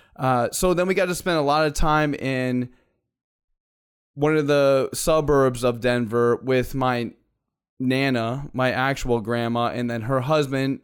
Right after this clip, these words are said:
uh, Carol. And we got to just hang out in their backyard, and we got to hang out with my, uh,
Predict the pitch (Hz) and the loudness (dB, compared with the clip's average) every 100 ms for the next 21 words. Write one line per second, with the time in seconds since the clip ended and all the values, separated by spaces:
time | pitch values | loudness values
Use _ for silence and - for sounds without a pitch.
0 | - 120 110 - 151 147 120 117 - - | -6 -4 -4 -4 0 2 2 0 -6 -18
1 | - 156 170 175 170 180 147 - 175 190 | -8 -2 0 0 0 -2 0 0 2 0
2 | 170 156 147 160 151 175 165 165 160 147 | 0 0 0 -2 -2 0 2 2 2 0
3 | 151 135 143 156 160 147 139 135 123 120 | -2 -2 -6 -4 0 0 0 0 -2 -4
4 | - - _ _ - - 139 127 120 117 | -12 -20 _ _ -20 -4 0 2 2 -2